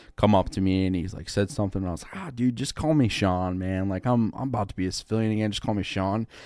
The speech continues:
And he was like, "Okay, Sean, no problem." And, uh, I didn't know that he was, like, right around the corner and he heard that. And he came, he comes up to that kid and he's like, "Did you just call him Sean?" He,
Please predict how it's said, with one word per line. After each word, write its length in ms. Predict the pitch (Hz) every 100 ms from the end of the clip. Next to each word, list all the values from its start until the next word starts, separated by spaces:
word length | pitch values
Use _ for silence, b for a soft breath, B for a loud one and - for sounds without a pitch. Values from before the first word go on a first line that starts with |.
| B B
And 180 | - 101
he 60 | 101
was 120 | 92
like, 180 | 87 -
"Okay, 340 | 175 - 156
Sean, 300 | 147 160 156
no 120 | 156 156
problem." 420 | - 143 139 120 -
And, 320 | 110 101 98
uh, 140 | 87 -
I 200 | 104 120
didn't 200 | 127 98
know 220 | 95 92 92
that 340 | 82 78 - _ -
he 180 | - 117
was, 160 | 110
like, 140 | 95 73
right 300 | 87 98 101
around 220 | 104 104
the 100 | 90
corner 320 | - 92 107
and 80 | 104
he 60 | 82
heard 360 | - 80 87
that. 340 | 98 117 135 _ b b b b
And 120 | 98
he 100 | 107
came, 320 | - 113 101 -
he 200 | - 107
comes 320 | 120 110 104
up 100 | -
to 60 | 113
that 160 | 110
kid 100 | -
and 60 | 113
he's 160 | 101 85
like, 160 | 69 - b
"Did 160 | - -
you 60 |
just 160 | 120 -
call 160 | -
him 160 | 131 98
Sean?" 420 | - - - 135 - b b b b b
He, 200 | -